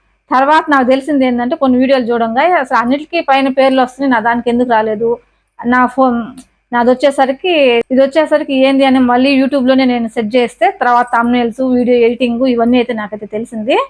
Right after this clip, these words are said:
తర్వాత నేను మళ్ళీ మనకి ఏం కావాలన్నా సరే YouTube-లోనే దొరుకుతుంది మనకి. నేను వీడియో ఎడిటింగ్ కానీ, అలాగే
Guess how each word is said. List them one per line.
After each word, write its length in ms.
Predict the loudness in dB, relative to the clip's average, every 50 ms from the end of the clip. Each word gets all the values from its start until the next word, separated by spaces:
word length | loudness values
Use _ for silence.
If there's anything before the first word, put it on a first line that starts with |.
| _ _ _ _ _ _ _ _ _ -4
తర్వాత 380 | 0 2 2 4 4 2 2 0 0
నేను 260 | 0 2 2 2 2
మళ్ళీ 320 | 0 0 0 0 0 0 -2 -2 -2
మనకి 360 | -2 -2 0 -2 -2 -4 -6 -4 -2
ఏం 140 | 0 0 0
కావాలన్నా 500 | 2 2 2 2 2 2 0 0 0 -2 -2
సరే 220 | -4 -2 -2 0 0
YouTube-లోనే 500 | 0 0 0 -2 -2 -2 -2 -2 -2 0
దొరుకుతుంది 400 | -2 -2 -4 -4 -6 -10 -10 -10
మనకి. 300 | -8 -10 -8 -4 -4 -4 -4 -4 -8 _ _ _ _ _ _ _ 0
నేను 220 | 2 4 4 4
వీడియో 340 | 4 2 2 2 2 2 2 2
ఎడిటింగ్ 420 | 2 2 0 0 -2 -2 -2 -2 0
కానీ, 240 | -2 -2 -2 -2 -2
అలాగే 360 | -2 -2 -2 -2 -2 -4 -4